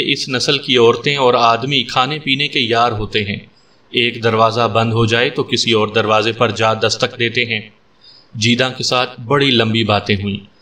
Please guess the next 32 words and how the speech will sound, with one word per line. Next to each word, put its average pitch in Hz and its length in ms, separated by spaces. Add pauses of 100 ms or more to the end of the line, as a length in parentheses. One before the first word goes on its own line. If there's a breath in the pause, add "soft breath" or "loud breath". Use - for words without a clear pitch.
(200)
मैंने 117 240
अपना 117 300
अंदाज 110 520
तफ्तीश 117 580
और 110 280
पूछ 113 300
गुछ 113 220
वाला 110 240
रखा 113 300
ही 120 140
नहीं, 127 240 (380 loud breath)
बल्कि 123 360
दोस्ताना 120 600
बेतकल्लुफ़ी 117 800
के 120 160
रंग 110 200
में 113 180
बातें 107 380
होती 107 280
रहीं। 101 260 (540)
उसको 143 340
मैंने 139 340
यकीन 123 460
दिला 113 240
दिया 113 220
था 113 240
कि 117 200
उस 117 200
पर 120 200
कोई 117 340
इल्ज़ाम 123 380
नहीं 127 240